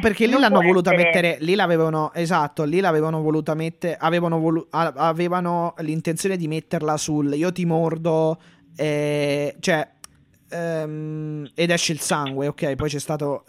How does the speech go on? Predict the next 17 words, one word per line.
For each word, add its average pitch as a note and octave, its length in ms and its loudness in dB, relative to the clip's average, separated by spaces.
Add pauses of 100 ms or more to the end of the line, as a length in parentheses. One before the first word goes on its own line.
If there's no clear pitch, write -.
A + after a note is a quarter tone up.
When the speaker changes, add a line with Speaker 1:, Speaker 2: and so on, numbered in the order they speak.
(100)
Speaker 1:
chiaramente D#3 380 -4
non C#3+ 100 -6
era D3 140 -4
neanche D#3 320 -6
un C#3+ 80 -6
blade C3 300 -4
job C3 340 -2
quello, A#2+ 380 -4
cioè C3 140 -4
era C3 120 -2
proprio C3+ 540 -4
sangue C3 360 -8 (260)
Speaker 2:
È F#3+ 60 0
una F#3+ 160 -2
capsula F3 640 -2
quella, D#3+ 440 -4
Speaker 1:
Eh, E3 40 -2